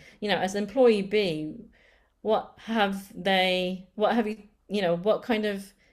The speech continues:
training and skills, oh, you know, how can you help that employee B who may be put in a difficult situation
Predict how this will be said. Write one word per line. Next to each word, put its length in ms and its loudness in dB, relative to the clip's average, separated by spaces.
training 560 -2
and 120 -2
skills, 600 0
oh, 260 0
you 80 -4
know, 80 0
how 340 0
can 160 0
you 80 2
help 240 -2
that 180 0
employee 400 -2
B 160 -4
who 160 -4
may 200 -2
be 100 -2
put 200 0
in 120 6
a 60 8
difficult 400 2
situation 800 -2